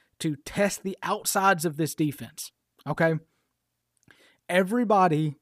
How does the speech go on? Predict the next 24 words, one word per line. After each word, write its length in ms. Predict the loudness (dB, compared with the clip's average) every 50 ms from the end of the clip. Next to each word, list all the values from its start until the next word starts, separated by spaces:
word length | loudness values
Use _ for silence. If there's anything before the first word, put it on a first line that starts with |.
| -2 0
gets 220 | 0 0 0 -4
tired 420 | -2 0 2 4 4 2 2 0
of 120 | 0 -2 0
watching 360 | 2 2 2 2 2 -2 -4
somebody 440 | -2 -2 -2 0 0 0 0 -2 -2
run 200 | -2 -2 -2 0
up 200 | -2 -2 -4 -4
the 80 | -6
middle 240 | -6 -4 -4 -4 -6
all 240 | -6 -6 -6 -6 -8
the 80 | -10 -12
time. 320 | -14 -14 -14 -16 -20 _ -10
And 160 | -8 -6 -4
yes, 380 | -2 -2 -2 -2 -4 -10 -10 -10 _ _ -8
from 180 | -8 -6 -6
time 260 | -4 -4 -2 -2 -2 -2
to 100 | -2 0
time, 260 | 0 0 0 0 -2
you 140 | -2 -2 0
pop 320 | 0 0 0 0 -2 -2
one 140 | 0 0 0
up 120 | -2 -2
the 80 | -4 -4
middle, 300 | -4 -2 -2 -2 -6